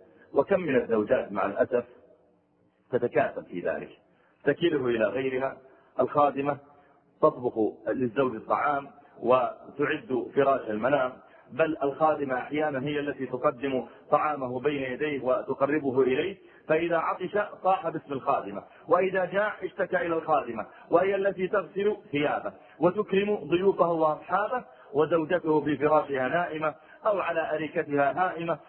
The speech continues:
لا تحرك سكنا ولا ترعى بيتا، بل ينبغي عليها إكرام زوجها ليكرمها، وخدمته ليخدمها، فإن، فإنها إن كانت له أمة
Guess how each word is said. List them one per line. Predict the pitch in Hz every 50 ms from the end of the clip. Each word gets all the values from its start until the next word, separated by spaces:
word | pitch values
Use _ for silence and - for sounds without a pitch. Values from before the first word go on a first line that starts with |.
| - - -
لا | 165 175 170
تحرك | 151 151 151 - 165 160 156 143 143 135 - 143 131 120 131 143 - -
سكنا | 185 175 - 185 185 196 220 185 160
ولا | 143 139 131 127
ترعى | 120 - 151 151 151 165 175 -
بيتا، | 110 107 98 - - 107 101 98 - - - _ - - _ _ _ _ -
بل | 127 135 151 175
ينبغي | 170 160 147 135 127 131
عليها | 117 110 123 139 147 135 123 123 120 120 120 - - - - - - _ - 175
إكرام | 170 - - 147 175 202 220 226 190 180 165
زوجها | 196 208 214 214 170 202 208 226 208
ليكرمها، | 190 156 139 123 - - 156 156 135 113 98 95 92 - - - - - - -
وخدمته | 165 185 - 190 175 156 185 214 226 220 220 214 214 226 214
ليخدمها، | 185 170 160 - - 202 208 175 135 107 107 101 - - - 147 - - -
فإن، | 196 196 196 226 214 196 180 147
فإنها | - 196 196 233 240 247 220 185 170 156 156 143 135 131 139 160
إن | 170 160
كانت | - - 208 226 254 254 254 247 208
له | 208 185 170 165 165 - 160
أمة | 151 139 123 - 156 180 208 233